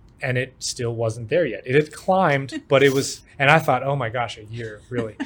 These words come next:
Speaker 2: <laughs>
Speaker 1: With a hundred fifteen pounds of load, this is, this is, uh, um, this is just, how is this not possible yet?
Speaker 2: Right.
Speaker 1: So, do you remember what we incorporated after that?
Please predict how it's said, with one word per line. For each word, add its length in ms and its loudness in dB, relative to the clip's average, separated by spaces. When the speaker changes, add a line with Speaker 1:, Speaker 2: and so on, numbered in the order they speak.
Speaker 2:
<laughs> 200 -18
Speaker 1:
With 480 4
a 100 4
hundred 260 -2
fifteen 300 -4
pounds 220 -2
of 120 -12
load, 200 -2
this 180 -12
is, 260 -16
this 160 -12
is, 220 -16
uh, 420 -20
um, 200 -20
this 160 -10
is 200 -10
just, 260 -16
how 260 -6
is 120 -8
this 140 -16
not 240 -14
possible 360 -4
yet? 140 -14
Speaker 2:
Right. 220 -12
Speaker 1:
So, 520 2
do 100 -4
you 120 -2
remember 280 -4
what 160 -2
we 120 -4
incorporated 580 -6
after 240 -10
that? 240 -12